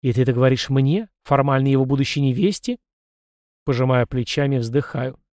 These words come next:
Жизнь сложна по своей сути. «Так откуда разговоры, что мы поженимся?» «Не могу сказать точно, откуда ты это взяла.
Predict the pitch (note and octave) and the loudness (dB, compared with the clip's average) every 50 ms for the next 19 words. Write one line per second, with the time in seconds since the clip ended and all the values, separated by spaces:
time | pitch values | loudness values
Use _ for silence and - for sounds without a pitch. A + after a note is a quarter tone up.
0 | _ _ _ _ _ _ _ _ _ _ _ B2+ A#2 C#3 A3+ C4 A3+ A#3 G#3 - | _ _ _ _ _ _ _ _ _ _ _ -6 -2 -2 0 0 -2 -4 -6 -4
1 | - A3 G#3 E3+ D#3+ G3 A#3+ C4+ - - - - C#3+ B2+ B2 B2+ A#2 - - C3 | -2 0 0 0 0 0 -2 -2 -4 -6 -8 -4 -4 -4 -4 -4 -6 -8 -8 -8
2 | A#2+ - - C3+ C3 _ _ _ _ _ _ _ _ _ _ _ _ _ _ _ | -8 -8 -10 -12 -14 _ _ _ _ _ _ _ _ _ _ _ _ _ _ _
3 | - A#3 - A#3 - - C#4 A3+ A#3+ A#3 G#3+ G3 G#3+ A#3 A3 A#3 A3+ G#3+ - - | -2 0 0 -2 -2 -2 -2 0 0 0 2 2 2 2 4 4 2 2 0 -2
4 | A3 G#3 G#3 - - A3 G3 F3 G3+ C#3+ B2+ B2+ - - - C#3+ - _ _ _ | -2 -2 0 0 0 0 0 2 2 2 0 -2 -6 -10 -10 -12 -12 _ _ _
5 | _ _ _ _ _ _ _ _ _ _ _ _ _ _ - F#3 F#3 F#3+ F#3 F3+ | _ _ _ _ _ _ _ _ _ _ _ _ _ _ 0 2 4 4 4 2
6 | D3 C3+ - - - C#3 A#2+ C3 B2+ - _ - E3+ G3+ A#3+ - - - C#3+ B2+ | 2 -2 -2 -2 0 0 2 0 0 -2 _ 0 0 0 0 0 -2 -4 -2 -2
7 | - - - - E3+ D#3+ D#3 - - C#3 B2+ - C3+ A#2+ A#2 B2+ D3 C3+ B2 C3+ | -4 -4 -6 -4 -2 -2 -2 0 0 -2 -2 -2 -2 -4 0 0 0 0 0 -2
8 | C3 | -6